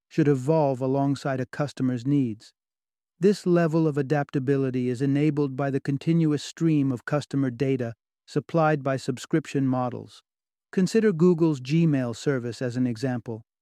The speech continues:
Even five years after its two thousand four launch, the term beta was a part of its logo, signifying the product's ongoing improvement. This was Google's way of stating that its product would never be truly finished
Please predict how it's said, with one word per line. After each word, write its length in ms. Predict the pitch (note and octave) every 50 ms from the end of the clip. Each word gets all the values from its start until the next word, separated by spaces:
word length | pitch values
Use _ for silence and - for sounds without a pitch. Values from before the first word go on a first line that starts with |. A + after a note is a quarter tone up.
| _ _ _ _ _ _ _
Even 260 | - G3+ G3+ F#3+ E3+ D3+
five 420 | - - E3+ E3 E3 E3+ E3 C#3+
years 420 | D3 D#3 D#3+ D3+ C#3 B2+ A#2+ A#2
after 320 | C3+ C3+ C3 - - C#3 C3
its 160 | B2 - -
two 180 | - - D#3+ D3
thousand 400 | - D3 C#3 C3+ A#2+ C3 B2+ -
four 240 | - D3 C#3 C3+ B2+
launch, 440 | B2+ C3 B2 A#2 G#2+ G#2+ A2+ - _ _ _ _ _ _
the 60 | -
term 400 | - - - E3 E3+ E3 D#3+ D#3
beta 480 | C3 A2+ C#3+ D3 D3 - B2+ A2 G#2+ A2
was 180 | A#2 B2 A#2 C3
a 60 | B2
part 260 | - - C#3+ C#3+ C3+
of 80 | B2 B2
its 140 | A2+ -
logo, 460 | C3 C3+ C3+ C3 A#2 A#2+ G#2 G#2 A2 - _ _ _ _ _ _ _ _
signifying 640 | - - F3+ F3 F3 F3 - - D#3+ D#3 D#3 D3+ D3
the 80 | C#3
product's 480 | B2+ - - D3+ D3 C#3+ C#3+ - - -
ongoing 640 | - D3+ D3+ D#3 D#3+ D#3 C#3 D3 D3 D3 C#3+ C#3 C#3
improvement. 640 | B2+ B2+ - - C#3+ C3 A#2 - A2 G2 F#2+ G2+ - _ _ _ _ _ _ _ _ _ _ _ _ _
This 220 | - F3+ F3+ - -
was 160 | D#3+ C3 A#2
Google's 460 | B2 D3+ E3+ F3+ D#3+ D#3+ D3+ C3 C3+
way 280 | C3 C#3+ C#3 C#3 C#3 C#3
of 120 | B2+ A#2
stating 480 | - - - D3+ D3 C#3+ C#3+ C#3+ C#3+ C3
that 120 | C3 B2
its 140 | C3 C3 -
product 540 | - - - E3 D#3 D#3 D3 D3 C#3+ - -
would 120 | C#3 C3
never 320 | D3 D3+ D#3+ E3 D#3+ E3+
be 160 | D#3+ D3 C#3+ C3+
truly 520 | - - - - E3+ E3+ D#3+ D3+ C#3 C3
finished 580 | - - - E3+ D3+ C#3 A2 G2+ - - -